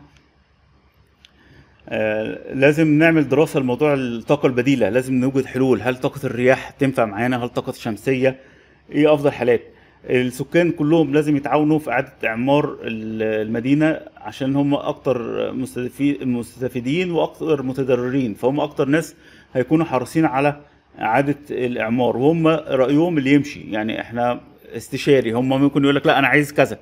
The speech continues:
خلاص، يبقى اللي هو شايف صح هو ده ال-، هو أدرى بظروفه وأدرى باحتياجاته. ونحدد الأولويات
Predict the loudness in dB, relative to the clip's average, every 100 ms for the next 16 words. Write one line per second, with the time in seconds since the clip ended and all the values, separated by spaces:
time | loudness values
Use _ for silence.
0 | _ -20 _ _ 2 2 2 -4 -2 -2
1 | 2 2 2 2 -2 -2 -6 -6 -2 0
2 | 2 2 -2 -6 -20 _ _ _ -6 -4
3 | -4 -4 -6 -8 -4 2 2 0 -4 -4
4 | 0 2 4 2 0 -2 0 0 0 0
5 | 0 -2 -4 -4 -6 -10 _ _ _ _
6 | _ _ _ _ _ _ _ _ _ _
7 | _ _ -2 0 0 2 0 2 0 0
8 | -4 -4 -4 2 6 8 8 6 4